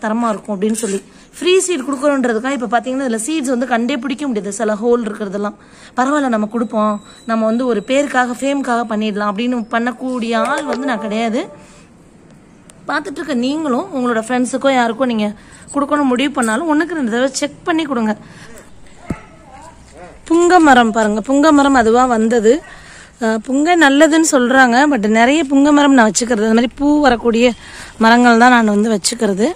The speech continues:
அது மாதிரி இந்த ப்ளூமேரியாலையுமே பாத்தீங்கன்னா நிறைய colors. first இன்ட்ரெஸ்ட்டாக வச்சேன், இப்போ அவ்வளோ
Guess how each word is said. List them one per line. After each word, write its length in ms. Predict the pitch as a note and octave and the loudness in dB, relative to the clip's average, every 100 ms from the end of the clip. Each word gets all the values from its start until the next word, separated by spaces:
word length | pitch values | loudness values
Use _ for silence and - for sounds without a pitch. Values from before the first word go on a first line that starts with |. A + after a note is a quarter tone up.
| - - - - - | -8 -20 -20 -20 -8
அது 120 | C#4 C#4 | -2 2
மாதிரி 140 | D4+ E4 | 2 4
இந்த 160 | B3+ A#3+ C#4+ | 2 2 2
ப்ளூமேரியாலையுமே 720 | D4+ E4+ F4+ E4 D4 D4 D#4 D4 | 0 2 2 2 2 2 0 -2
பாத்தீங்கன்னா 440 | A#3+ B3 A#3+ B3+ E4+ B3+ A3+ G#3 A3 - - - - - - - - - C4+ | -2 0 0 0 0 0 0 -2 -8 -14 -20 -20 -20 -20 -20 -20 -20 -2 0
நிறைய 220 | D4 F4 F#4 | 2 -2 0
colors. 360 | D4 C4+ D4 C4+ B3+ - - | 2 4 2 2 -4 -6 -4
first 280 | C4+ - D#4+ | -2 0 0
இன்ட்ரெஸ்ட்டாக 440 | C#4 D4 - E4 D4 | 0 0 0 0 0
வச்சேன், 340 | A#3+ - D4 D#4 | 0 -2 -4 -6
இப்போ 180 | A3+ - A3+ | -6 -2 0
அவ்வளோ 220 | G#3+ | 2